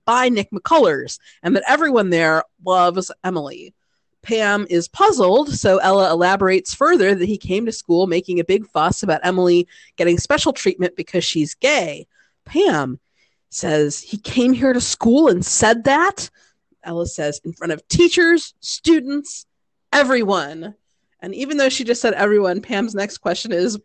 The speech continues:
"Was Emily there?" <laughs> Which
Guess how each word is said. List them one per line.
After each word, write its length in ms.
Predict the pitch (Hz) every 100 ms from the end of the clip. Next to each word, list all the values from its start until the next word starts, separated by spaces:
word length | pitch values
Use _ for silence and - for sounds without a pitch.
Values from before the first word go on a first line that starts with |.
| -
"Was 200 | 196 - -
Emily 360 | 302 - 311 381 311
there?" 140 | 359 466 571 - - - - - _ _ - - _ 359
<laughs> 240 | - -
Which 960 | - _ 719 - 571 508 - 440 339